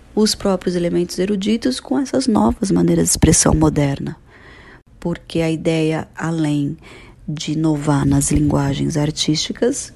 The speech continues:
né, trazendo o moderno, era também, eh, pensar em Brasil. Então, eles olharam pro Brasil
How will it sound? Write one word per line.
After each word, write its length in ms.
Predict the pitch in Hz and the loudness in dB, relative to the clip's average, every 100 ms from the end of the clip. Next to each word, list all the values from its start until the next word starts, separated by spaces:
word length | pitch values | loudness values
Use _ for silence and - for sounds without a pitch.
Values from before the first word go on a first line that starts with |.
| - | -10
né, 140 | 151 | -8
trazendo 480 | - 151 139 139 139 | -6 -6 -4 -4 -2
o 60 | 151 | -2
moderno, 580 | 156 160 151 151 190 | -2 -2 0 0 0
era 200 | 180 165 | 0 -2
também, 600 | 170 190 196 175 151 156 180 - - - - - - | -2 -2 0 0 0 -2 -4 -14 -20 -20 -20 -20 -10
eh, 320 | 165 160 156 - | -4 -2 -2 0
pensar 400 | 180 180 - 151 | -2 -2 -4 -4
em 60 | |
Brasil. 520 | 151 165 240 240 185 165 - - | -2 0 0 0 -2 -4 -12 -12
Então, 180 | 160 151 | -4 -2
eles 220 | 156 170 | -2 -2
olharam 560 | 196 185 190 233 208 | -2 0 -2 -2 -4
pro 180 | 170 147 | -4 -4
Brasil 640 | 147 151 151 156 143 147 | 0 0 -2 -2 0 0